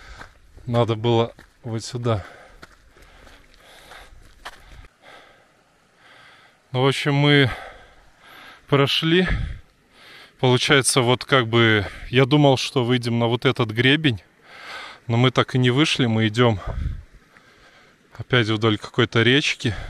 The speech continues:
здесь по такому маленькому ущелью.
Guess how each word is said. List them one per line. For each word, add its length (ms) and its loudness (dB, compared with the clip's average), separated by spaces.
здесь 300 -6
по 280 -4
такому 400 -4
маленькому 560 0
ущелью. 500 0